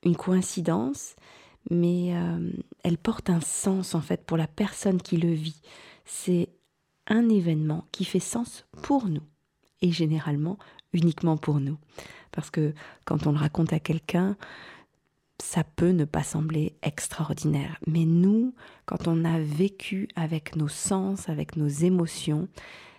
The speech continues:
cet événement, ce message, ce signe, cette rencontre, c'est quelque chose qui, euh,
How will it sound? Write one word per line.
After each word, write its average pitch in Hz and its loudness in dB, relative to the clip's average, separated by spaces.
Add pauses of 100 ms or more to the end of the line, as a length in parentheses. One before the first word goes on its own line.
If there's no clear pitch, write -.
(100)
cet - -2
événement, 160 2
ce - -2
message, 151 0
ce - -4
signe, 180 0 (760)
cette - -4
rencontre, 165 -2 (1040)
c'est - -4
quelque 151 0
chose 156 -2 (320)
qui, 151 -2 (200)
euh, 156 -2